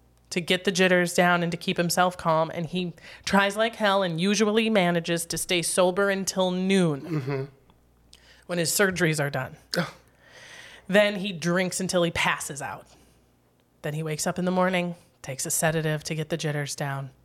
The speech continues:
Speaker 1: tries as hard as he can to stay sober till
Speaker 2: Oh.
Speaker 1: noon. And it's not going well for Doctor Bob.
Speaker 2: No.
Speaker 1: And he has, he knows the stakes as well as anyone.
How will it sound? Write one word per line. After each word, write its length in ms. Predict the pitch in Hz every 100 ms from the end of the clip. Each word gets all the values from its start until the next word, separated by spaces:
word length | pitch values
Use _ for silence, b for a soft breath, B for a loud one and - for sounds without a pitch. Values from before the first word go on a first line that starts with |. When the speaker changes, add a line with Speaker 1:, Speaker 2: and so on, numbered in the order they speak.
| -
Speaker 1:
tries 640 | - - - - - -
as 80 | -
hard 180 | 185 185
as 80 | 190
he 80 | 214
can 240 | 214 190
to 80 | 196
stay 200 | - 196
sober 360 | - 170 165 160
till 180 | -
Speaker 2:
Oh. 100 | 151
Speaker 1:
noon. 220 | 151 147 147 B B B B B
And 100 | 190
it's 140 | 180 202
not 180 | 180
going 240 | 175 175 165
well 160 | 151 147
for 120 | 170
Doctor 280 | 147 135 151
Bob. 300 | 139 87 -
Speaker 2:
No. 280 | 160 160 156
Speaker 1:
And 140 | 175 180
he 360 | 208 196 190
has, 680 | 170 175 170 160 156 160 - b b
he 220 | - 196
knows 320 | 196 175 170
the 80 | 170
stakes 340 | - 185 180 185
as 120 | 170
well 180 | 156 151
as 120 | 147
anyone. 500 | 175 202 202 214